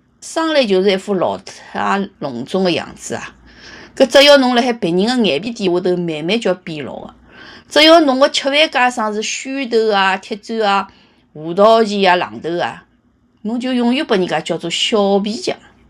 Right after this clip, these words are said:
就算侬已经过了五十几岁了，哪怕侬面孔浪向是皱纹密布，像刀刻出来一样，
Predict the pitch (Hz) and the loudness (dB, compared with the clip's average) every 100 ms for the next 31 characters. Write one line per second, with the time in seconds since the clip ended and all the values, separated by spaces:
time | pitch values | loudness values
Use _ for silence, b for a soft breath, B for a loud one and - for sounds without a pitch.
0 | _ _ _ _ _ _ _ _ _ _ | _ _ _ _ _ _ _ _ _ _
1 | _ _ _ _ _ _ _ _ _ - | _ _ _ _ _ _ _ _ _ -4
2 | 277 311 403 330 330 240 285 269 240 240 | 0 4 6 6 4 4 0 0 2 2
3 | 156 143 202 - - 95 - - _ _ | 2 -2 -2 -6 -14 -16 -18 -20 _ _
4 | _ _ b b - 226 247 247 339 302 | _ _ b b 0 6 6 6 2 0
5 | 285 190 180 247 233 226 190 185 190 - | 0 -2 -2 -2 0 0 -2 -4 -6 -6
6 | 285 277 269 311 262 175 - 160 160 _ | -4 -2 -2 -2 0 -2 -6 -12 -12 _
7 | _ _ _ _ _ - 143 160 254 202 | _ _ _ _ _ -4 -2 2 2 2
8 | 220 - 277 202 98 - | -2 -4 0 0 -2 -8